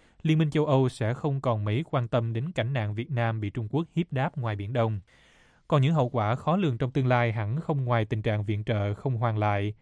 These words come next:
tín dụng cho vay, đầu tư nước ngoài của châu Âu vào Việt Nam có thể sụt giảm đáng kể.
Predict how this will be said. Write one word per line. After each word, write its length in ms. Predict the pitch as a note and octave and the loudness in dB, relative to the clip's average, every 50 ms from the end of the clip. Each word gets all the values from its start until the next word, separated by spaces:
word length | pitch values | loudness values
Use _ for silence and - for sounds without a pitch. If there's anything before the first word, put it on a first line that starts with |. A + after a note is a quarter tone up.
| _ _ - | _ _ -2
tín 120 | D3 D3+ | 0 2
dụng 200 | F3 C#3 G#2+ G#2 | 2 2 0 2
cho 140 | G#2 A#2+ A2+ | 0 0 2
vay, 360 | A2 A#2 A2+ A2+ A2+ A2 B2 | 4 4 4 4 2 0 0
đầu 160 | C#3 A#2+ A2 | -2 -4 -4
tư 140 | G#2 - A2+ | -2 0 0
nước 160 | G#2+ B2+ E3 | 0 0 0
ngoài 260 | F3 C#3+ B2 A#2 A2 A2 | 0 0 2 2 0 0
của 120 | - A#2 | -2 -2
châu 160 | - C3+ B2+ | -2 -2 -2
Âu 220 | C3 B2+ A#2 A#2 A2 | 0 0 0 0 0
vào 140 | G#2+ G#2+ | -2 -2
Việt 180 | G2 A2 A#2+ - | -4 -4 -4 -2
Nam 320 | B2 A2+ A#2 A2+ A2 G#2 G2 - - _ _ _ | 0 2 2 2 0 0 -4 -6 -12 _ _ _
có 100 | - F#3 | -6 -6
thể 300 | F#3 - B2 G#2+ G#2 A2 | -4 -2 -2 0 0 -2
sụt 180 | B2 - C3+ C3 | -2 -4 -6 -4
giảm 280 | D3 B2 G#2+ G2 G#2 B2+ | -4 -2 -2 -2 -2 -2
đáng 200 | B2+ A#2 C#3 F3 | -2 -2 -2 -2
kể. 380 | - B2 G#2+ G2+ G2 G#2 C#3 | -2 -2 0 0 -2 -2 -4